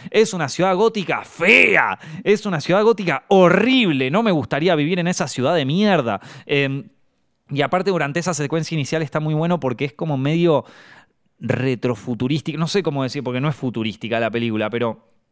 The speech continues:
Parece, o sea, conviven. Es, es un poco como cuando, eh, en Argentina te vas a, eh, en el centro, eh, en Buenos Aires, digo en, en Buenos Aires, pero acá en Madrid también pasa.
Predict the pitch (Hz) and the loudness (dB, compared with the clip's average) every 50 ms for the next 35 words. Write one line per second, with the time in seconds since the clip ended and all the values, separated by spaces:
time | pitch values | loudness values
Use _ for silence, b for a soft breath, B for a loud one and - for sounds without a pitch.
0 | _ _ _ _ _ _ _ _ _ _ _ - 147 156 175 202 196 - 202 175 | _ _ _ _ _ _ _ _ _ _ _ -6 -4 -2 -2 -2 -2 -4 -4 -4
1 | B B B B B - 135 147 - 180 165 151 - - - 160 151 156 170 190 | B B B B B -8 -6 -4 -2 -2 -2 -2 -2 -2 0 0 0 0 0 0
2 | 214 214 208 196 190 - 220 226 233 233 240 240 - 277 262 196 247 277 262 269 | 0 0 0 0 -2 -2 -2 0 0 2 0 0 0 0 2 2 2 4 4 4
3 | 220 175 180 160 151 135 - 151 147 151 151 143 139 120 B B B B B - | 2 2 2 0 0 0 0 0 0 2 2 2 0 0 B B B B B -4
4 | 156 160 165 - 151 156 151 151 147 - 165 147 143 139 - 208 226 226 196 160 | -2 -2 -2 -2 -2 0 0 0 0 0 0 -2 -2 -2 -2 0 0 2 2 2
5 | - 139 139 170 175 - 185 180 160 156 135 127 131 127 123 131 - 139 135 131 | 2 2 2 2 2 2 0 0 0 0 0 -2 -2 -2 -2 -2 -4 -4 -4 -4
6 | 127 127 - - 185 190 202 214 196 214 185 151 131 127 123 127 127 127 123 123 | -4 -4 -2 -2 -2 -2 -2 0 0 2 2 2 2 0 -2 -2 -2 -2 -2 -2
7 | 120 127 120 123 123 127 - - 160 143 131 117 143 170 180 165 147 139 139 113 | -2 -2 -2 -2 -2 -2 0 0 0 0 0 -2 -2 -2 -2 -2 -4 -6 -8 -8
8 | 117 120 120 120 120 117 117 - 190 196 165 - - 117 113 113 - 123 123 123 | -6 -4 -4 -2 -2 -2 -2 -2 0 0 0 -2 -2 -4 -4 -4 -6 -6 -4 -2
9 | 127 147 151 143 123 113 113 110 113 117 113 131 143 165 - - 117 117 139 139 | -2 -2 -2 -2 -2 -4 -4 -4 -4 -4 -2 -2 -2 -2 -2 -4 -4 -2 -2 -2
10 | 127 113 120 104 - - | -2 -2 -4 -6 -6 -8